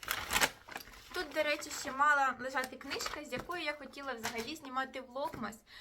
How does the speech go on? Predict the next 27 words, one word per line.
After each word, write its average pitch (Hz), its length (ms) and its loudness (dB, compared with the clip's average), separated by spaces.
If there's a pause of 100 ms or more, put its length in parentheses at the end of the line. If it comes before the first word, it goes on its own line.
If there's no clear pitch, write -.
(180)
Це 302 300 0
«Різдвяна 269 560 4
історія», 247 720 -4
чи 233 120 -10
якось 233 280 -6
так 214 260 0
вона 220 120 -8
називалась, 220 600 -4
чи 233 80 -8
«Різдвяне 220 380 -4
бажання». 220 600 -4 (680)
І 262 180 -6 (500)
вони 226 240 -6
її 254 260 -10
мені 226 280 -8
не 220 200 -4
поклали. 202 680 -2 (800)
Дуже 339 300 -6
дякую, 220 580 2 (500)
Книголав. 226 520 -8 (640)
Ну, 254 80 4
а - 20 6
тепер 277 340 0
давайте 262 320 4
перейдімо 247 680 -2
до 240 320 4 (1200)
хорошого, 254 760 0